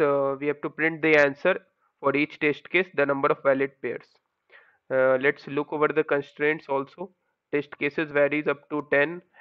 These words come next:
n is going to vary up to ten power five. So it is obvious that O of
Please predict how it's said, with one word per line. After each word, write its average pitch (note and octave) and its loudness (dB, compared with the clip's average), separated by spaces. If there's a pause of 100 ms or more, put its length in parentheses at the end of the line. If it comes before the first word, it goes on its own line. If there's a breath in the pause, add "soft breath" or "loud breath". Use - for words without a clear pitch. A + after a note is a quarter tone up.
(120)
n C#3 2
is D3+ 0
going C#3+ 0
to D3+ -4
vary C#3 4
up C#3+ 0
to D3+ -2
ten C#3 0
power C#3+ 2
five. D3 0 (500)
So C#3 0
it C3+ 0
is C#3+ 2
obvious C#3+ 2
that D3+ 4
O C#3+ 0
of D3+ 2